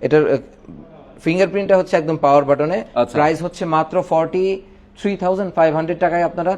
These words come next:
Speaker 1: টেন জেনারেশন Core i five পেয়ে যাচ্ছেন।
Speaker 2: ওকে।
Speaker 1: And আপনি ইলেভেন জেন পেয়ে যাচ্ছেন হচ্ছে মাত্র ফর্টি সেভেন থাউজেন্ড ফাইভ হান্ড্রেড টাকায়।
Speaker 2: হুম হুম।
Speaker 1: আপনারা ইলেভেন জেন পেয়ে যাচ্ছেন, এইট জিবি র্যাম and টু ফিফটি সিক্স জিবি এসএসডি দিয়ে।
Speaker 2: আচ্ছা,
Speaker 1: And যারা
Speaker 2: চমৎকার।
Speaker 1: ZBook, ZBook
Speaker 2: হুম।
Speaker 1: প্রচুর কোয়ারিজ ছিল আমাদের, প্রচুর।
Speaker 2: আচ্ছা, আচ্ছা।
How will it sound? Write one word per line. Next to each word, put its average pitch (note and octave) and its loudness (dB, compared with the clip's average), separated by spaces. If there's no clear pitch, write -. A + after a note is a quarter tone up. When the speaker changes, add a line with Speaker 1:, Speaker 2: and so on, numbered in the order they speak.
Speaker 1:
টেন F#3 -2
জেনারেশন F#3 -2
Core F3+ 2
i E3 -2
five D#3 2
পেয়ে F3+ 0
যাচ্ছেন। D3 -4
Speaker 2:
ওকে। C#3 0
Speaker 1:
And B2+ -2
আপনি - -2
ইলেভেন F#3+ 2
জেন G3+ -2
পেয়ে G#3 0
যাচ্ছেন G3 -4
হচ্ছে F#3+ -6
মাত্র E3 -2
ফর্টি F3 -2
সেভেন E3 -2
থাউজেন্ড F#3 -2
ফাইভ D#3+ 2
হান্ড্রেড E3+ -4
টাকায়। F3+ 2
Speaker 2:
হুম B3 -8
হুম। C#3 -4
Speaker 1:
আপনারা C3 0
ইলেভেন F#3 2
জেন F3 -6
পেয়ে F#3 -2
যাচ্ছেন, F3 -6
এইট E3 -2
জিবি F3+ -2
র্যাম F3+ -4
and E3 -6
টু F3 -4
ফিফটি E3 -12
সিক্স D#3 -8
জিবি C#3+ -2
এসএসডি B2+ -8
দিয়ে। A2 -6
Speaker 2:
আচ্ছা, G#2 -2
Speaker 1:
And C#3+ 0
যারা C3 2
Speaker 2:
চমৎকার। B2 2
Speaker 1:
ZBook, D#3+ -6
ZBook D#3+ -2
Speaker 2:
হুম। A#2 -6
Speaker 1:
প্রচুর G#3 -4
কোয়ারিজ D3 2
ছিল B2+ -2
আমাদের, G#2+ -4
প্রচুর। G3+ 2
Speaker 2:
আচ্ছা, A#2+ 2
আচ্ছা। G2 -8